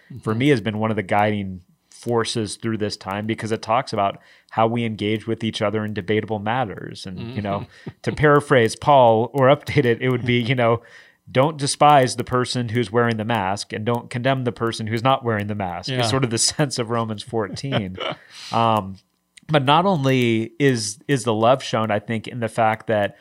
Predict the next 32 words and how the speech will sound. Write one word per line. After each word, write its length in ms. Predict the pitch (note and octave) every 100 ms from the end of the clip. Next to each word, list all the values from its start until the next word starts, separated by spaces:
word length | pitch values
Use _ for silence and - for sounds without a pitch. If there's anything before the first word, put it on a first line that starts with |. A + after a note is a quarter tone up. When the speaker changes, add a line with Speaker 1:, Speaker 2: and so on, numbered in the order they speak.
| - _
Speaker 1:
we've 240 | A#2+ B2 G#2+
looked 240 | B2 B2
to 100 | B2
say 300 | - A#2 G#2+
we're 180 | G2 G#2+
not 320 | A2 B2 C#3+
going 300 | C3 A#2+ A2+
to 180 | - G#2
lead 420 | G2 G#2+ A#2+ A#2+
with 200 | G#2+ G#2
demanding 440 | G2+ G#2 G#2+ A2 G2
our 160 | F#2
rights, 460 | A2+ C#3 G#2+ - - _ - -
but 80 | E3+
you 80 | A3
mentioned 320 | A3 - C3
before 380 | C3 G#3 F3 A#2+
the, 280 | B2+ A#2 G#2
the 120 | -
Upland, 360 | C3+ C3 A#2+ A2 - -
uh, 220 | A2+ G#2+
Community 460 | - C3+ C3+ A#2+
Resource 520 | A2 E3 G3 A#2 F#2+ -
Center. 400 | G2+ G2+ - -
Speaker 2:
Mm-hmm. 320 | A#2 G#2 A#2+
Speaker 1:
I 60 | D#3+
just 120 | F#3
think 140 | A3 D#3+
it, 140 | C#3 -
it's 220 | C#3+ -
marked, 600 | A2+ A#2+ E3+ G#2+ G2 - -
and, 220 | B2